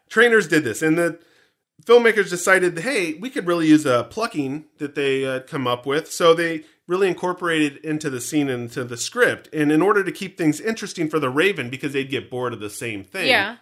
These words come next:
Speaker 1: They're really smart, intellectual birds. They need their challenges. So the trainers had to make sure the eyeball was firmly attached and would offer some resistance when the birds grabbed it.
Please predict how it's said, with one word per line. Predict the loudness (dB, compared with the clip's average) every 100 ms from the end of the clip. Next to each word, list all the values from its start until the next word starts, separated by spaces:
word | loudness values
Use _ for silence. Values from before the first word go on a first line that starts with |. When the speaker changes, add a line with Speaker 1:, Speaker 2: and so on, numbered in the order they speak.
| -10
Speaker 1:
They're | -6
really | -4 -4
smart, | -6 -2 0 0 -6
intellectual | -12 -8 -6 -6 -6 -8
birds. | -4 0 0 0 -4 -12 _ _ _
They | -10
need | -6 -6
their | -6 -6
challenges. | -2 0 2 2 0 -2 -4 -10 _ _
So | -2
the | 0
trainers | 0 2 2 2
had | -2
to | -2
make | -4
sure | -2 -2
the | -2
eyeball | 0 0 0 0
was | -2 -4
firmly | 0 2 2 0
attached | -4 -4 -4 -4 -6
and | -4
would | -2
offer | -2 -4
some | -6 -6 -6
resistance | -6 -2 -2 -2 -8 -8
when | -8
the | -6
birds | -4 -6 -6
grabbed | -4 -2 -4 -8
it. | -16